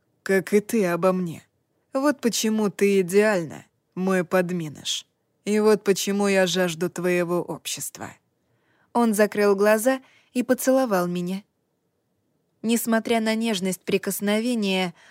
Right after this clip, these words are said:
оно послало по всему телу волну опаляющего жара. Эффект оказался мгновенным, как будто во мне растопили лёд.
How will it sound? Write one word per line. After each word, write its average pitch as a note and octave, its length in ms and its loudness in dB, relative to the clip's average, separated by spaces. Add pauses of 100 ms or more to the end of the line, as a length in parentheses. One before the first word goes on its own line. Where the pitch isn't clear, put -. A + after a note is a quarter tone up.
(240)
оно A#3+ 320 2
послало A3 680 -2
по - 180 -4
всему G#3 360 -4
телу G#3 440 0
волну G3+ 560 0
опаляющего G3 880 -2
жара. F#3 400 -6 (760)
Эффект A3 500 0
оказался F#3+ 640 2
мгновенным, F#3+ 840 -2 (260)
как G#3+ 240 -2
будто G3+ 320 2
во G#3 160 4
мне G#3+ 240 0
растопили F3+ 600 -2
лёд. F3+ 420 -4